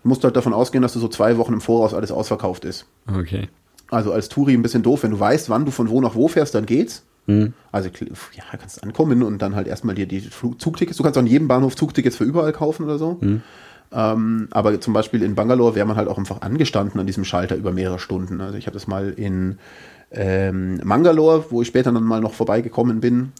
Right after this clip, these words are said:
Speaker 1: äh, versucht nochmal und hab's dann aufgegeben und bin halt stattdessen mit dem Tageszug gefahren. Da ist irgendwie kein Problem, da kannst du halt einfach mitfahren und auch im Zweifel den Zug zahlen und pff.
Speaker 2: Okay. Und, ähm, ihr habt da, da jetzt aber online gekauft,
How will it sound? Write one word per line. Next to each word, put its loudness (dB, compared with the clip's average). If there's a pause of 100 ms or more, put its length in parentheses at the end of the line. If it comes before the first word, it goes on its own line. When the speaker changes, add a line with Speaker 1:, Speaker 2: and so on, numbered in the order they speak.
Speaker 1:
äh, -2
versucht 0
nochmal 4
und 0
hab's -4
dann -2
aufgegeben -4
und -4
bin -2
halt -4
stattdessen -2
mit -6
dem -6
Tageszug 0
gefahren. 0
Da 0
ist 0
irgendwie -2
kein 0
Problem, 2
da 0
kannst -4
du 4
halt 2
einfach -6
mitfahren 0
und -4 (200)
auch -8
im -4
Zweifel -4
den -6
Zug -2
zahlen 2
und -4
pff. -2 (360)
Speaker 2:
Okay. -10 (400)
Und, 4
ähm, 4
ihr 4
habt 4
da, 6
da 4
jetzt 4
aber 4
online 4
gekauft, -2